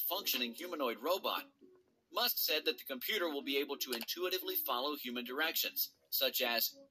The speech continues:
"Please go to the shop and bring me the following items." "Yeah, I think we can accomplish that," he answered after outlining these situations. And he did it all with a dancer in a spandex suit.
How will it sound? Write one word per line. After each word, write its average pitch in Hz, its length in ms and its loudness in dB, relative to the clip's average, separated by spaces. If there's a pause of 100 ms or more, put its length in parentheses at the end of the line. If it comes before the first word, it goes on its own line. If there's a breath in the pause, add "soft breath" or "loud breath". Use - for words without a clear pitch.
"Please 135 200 -2
go 131 140 2
to 123 80 -2
the 117 100 -2
shop 139 460 4
and 123 120 -12
bring 110 200 -4
me 110 100 -4
the 107 100 -4
following 113 400 2
items." - 520 0 (400)
"Yeah, 170 380 2
I 170 100 -4
think 196 260 0
we 190 80 -4
can 185 120 -2
accomplish 185 500 0
that," 92 260 0
he 117 180 -6
answered 107 420 -2
after 113 240 -4
outlining 104 520 -4
these 107 180 2
situations. 98 680 0 (380)
And 131 80 -2
he 127 80 -2
did 139 200 2
it - 140 0
all 120 400 0
with 113 80 -12
a 110 60 -2
dancer 127 540 0
in 92 80 -14
a 90 40 -4
spandex 120 560 0
suit. - 300 2